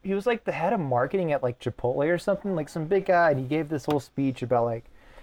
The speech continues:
you know that, that time when you do that thing and, like, hours and days turn, like, into minutes, and you're like, "Wait, what the hell? The sun was up a minute ago?" He's like, "That's your body telling you that that's what you wanna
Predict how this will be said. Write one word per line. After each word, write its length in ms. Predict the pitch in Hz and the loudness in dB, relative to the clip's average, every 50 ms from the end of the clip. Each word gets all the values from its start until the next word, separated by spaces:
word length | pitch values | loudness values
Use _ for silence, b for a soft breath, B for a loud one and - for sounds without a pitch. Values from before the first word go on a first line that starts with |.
| b b b | b b b
you 120 | b 160 175 | b 0 2
know 180 | 208 247 254 | 2 4 4
that, 300 | 247 254 226 220 - - | 4 4 2 2 0 0
that 180 | - 190 190 190 | 0 0 0 0
time 380 | - - 160 156 160 170 180 | 0 2 4 4 4 4 2
when 100 | 170 156 | 2 0
you 100 | 147 139 | 0 -2
do 160 | 127 117 139 160 | 0 0 2 2
that 220 | 147 139 - - | 2 2 0 0
thing 460 | - 127 127 131 143 151 151 151 156 170 - | -2 -2 -2 -2 -2 -4 -6 -8 -8 -8 -8
and, 100 | 131 110 | -6 -4
like, 180 | 113 123 - - - | -4 -6 -4 0 2
hours 720 | 131 131 135 139 143 147 143 143 143 139 131 - - - - - | 4 4 4 4 4 4 4 2 2 0 -4 -8 -12 -16 -10 -8
and 160 | 120 110 98 | -8 -4 0
days 600 | - 127 131 131 131 131 135 135 139 135 131 - | 2 2 4 4 2 2 2 0 0 -2 -4 -8
turn, 260 | - - - 127 123 | -8 -4 -2 -2 -2
like, 220 | 113 110 110 107 - | -2 -2 -4 -4 -4
into 140 | 107 101 92 | -6 -8 -6
minutes, 500 | 98 101 113 113 123 127 131 - - - | -6 -4 -4 -2 -2 -2 -4 -6 -8 -8
and 100 | 139 127 | -6 -4
you're 80 | 123 117 | -2 -2
like, 160 | 120 123 - | -2 -2 0
"Wait, 260 | 151 170 151 143 151 | 2 2 2 2 0
what 180 | 139 135 147 - | 0 -2 0 0
the 80 | - 147 | 0 0
hell? 240 | 123 127 131 135 | 2 2 2 2
The 100 | 143 131 | 2 0
sun 300 | 117 - - 120 123 143 | -2 -2 0 -2 0 0
was 160 | 139 131 120 120 | -2 -2 0 0
up 200 | 117 117 - - | 0 -2 -2 -4
a 40 | |
minute 300 | 123 113 107 110 127 151 | -6 -4 -2 -2 -2 -2
ago?" 340 | 185 185 196 202 214 214 208 - _ b b b b b b b b b b | -2 0 0 0 0 -2 -4 -8 _ b b b b b b b b b b
He's 120 | - 143 160 | -6 -2 -2
like, 140 | 160 147 | -2 0
"That's 280 | - 160 175 196 - - | 2 2 2 0 0 -2
your 100 | 233 196 | -2 -2
body 400 | 139 - 160 151 160 160 147 131 | 0 2 2 4 4 4 2 0
telling 420 | 127 - - 139 139 147 151 147 | -2 -2 -2 0 0 0 0 -2
you 160 | 131 123 120 110 | -2 -2 -2 -2
that 180 | 113 113 - | -2 -4 -6
that's 260 | - 113 120 - - | -8 -10 -10 -10 -8
what 140 | - 170 190 | -10 -10 -8
you 100 | 170 131 | -8 -8
wanna 320 | 120 113 113 117 113 101 | -4 -2 -2 -2 -2 -4